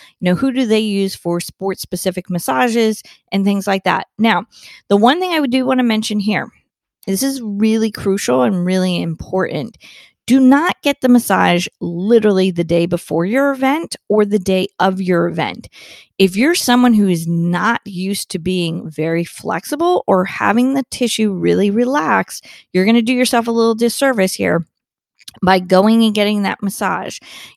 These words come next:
um, you know, within that forty-eight, twenty-four, twelve hour window before the event.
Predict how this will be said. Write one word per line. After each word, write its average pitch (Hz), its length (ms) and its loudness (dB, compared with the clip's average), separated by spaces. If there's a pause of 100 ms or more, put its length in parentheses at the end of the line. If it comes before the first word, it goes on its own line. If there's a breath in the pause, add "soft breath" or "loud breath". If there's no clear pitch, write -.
(120)
um, 170 400 2
you 180 120 0
know, 160 80 0
within 185 320 0
that 185 220 -2
forty-eight, 202 720 0
twenty-four, 185 640 -2
twelve 196 360 0
hour 170 320 0
window 175 560 2
before 175 580 0
the 165 200 -2
event. 156 340 -4